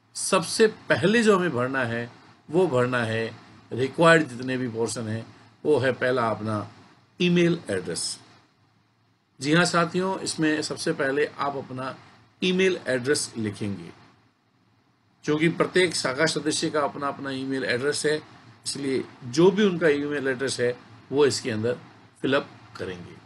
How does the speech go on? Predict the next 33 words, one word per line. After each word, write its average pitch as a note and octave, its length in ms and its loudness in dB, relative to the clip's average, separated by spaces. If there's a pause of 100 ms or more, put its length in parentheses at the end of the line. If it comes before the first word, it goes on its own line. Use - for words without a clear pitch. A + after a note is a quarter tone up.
(1600)
दूसरा F#3+ 380 6
है F#3 200 6
मोबाइल D3 520 4
नंबर। G#2+ 280 -2 (180)
जी C#3+ 100 -4
हाँ D#3 180 2
दोस्तों, D#3+ 420 0 (340)
हमारे D3+ 400 2
दस G#3 260 4
अंकों E3+ 280 0
के E3 140 -4
जो D3 140 0
मोबाइल C#3 380 0
नंबर C3+ 280 -2
है, C3 100 0
उसको - 360 -8
आपको B2 380 -2 (360)
यहाँ C#3 400 -2 (180)
फिलअप A#2+ 340 0
करना F#2 260 -6
है। F#2 180 -14 (800)
उसको E3 280 4
करने E3 320 4
के E3 140 2
बाद C#3 340 2
जैसे C3+ 320 0
ही G3 120 4
हम D#3+ 420 0
आगे D3 220 0
की E3 80 2
तरफ C#3 180 0
बढ़ते A#2+ 320 -2
हैं, A#2 320 -6